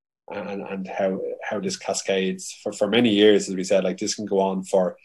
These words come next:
uh, twenty plus years. So I think in, in about twenty twelve, we had been studying kind of adult obesity for a few years at that stage,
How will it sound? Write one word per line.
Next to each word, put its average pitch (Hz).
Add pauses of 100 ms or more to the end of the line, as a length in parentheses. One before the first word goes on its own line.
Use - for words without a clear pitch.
(600)
uh, 92 (640)
twenty 104
plus -
years. 110
So 104
I 113
think 127
in, 123
in 113
about 135
twenty 123
twelve, 113 (1200)
we 131
had 131
been 127
studying 139
kind 123
of 113 (100)
adult 135
obesity 113
for 107
a 104
few 113
years 113
at 123
that 110
stage, 104